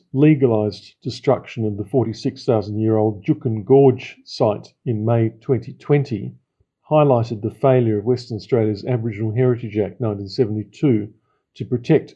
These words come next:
Aboriginal sites of global significance. These include not only Juukan Gorge, but also the Burrup Peninsula, the world's oldest and largest outdoor rock art gallery,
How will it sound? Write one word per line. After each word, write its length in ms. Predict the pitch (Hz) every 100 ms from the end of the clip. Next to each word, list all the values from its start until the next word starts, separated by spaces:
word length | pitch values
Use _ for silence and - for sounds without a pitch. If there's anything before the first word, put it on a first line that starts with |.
| -
Aboriginal 720 | 123 110 113 110 117 110 107 -
sites 440 | - 107 101 -
of 140 | 120 -
global 420 | 120 113 113 101
significance. 920 | - 117 156 165 - 95 98 - - _ _ _ _ _ _ _ -
These 240 | 165 127
include 600 | 117 117 156 123 - -
not 240 | 143 156 -
only 480 | 135 156 175 104 95 135
Juukan 400 | 156 131 - 101
Gorge, 580 | 95 147 107 98 - - _ _
but 120 | - 127
also 360 | 131 - 110
the 100 | 98
Burrup 400 | - 127 117 -
Peninsula, 600 | 131 127 131 - 110 95 123 - _ -
the 60 |
world's 340 | 120 127 120 117
oldest 420 | 123 123 113 -
and 140 | 110
largest 560 | 110 117 113 120 - _ _
outdoor 480 | 120 117 - 120 101
rock 280 | 123 127 127
art 280 | 101 - -
gallery, 480 | 104 95 92 -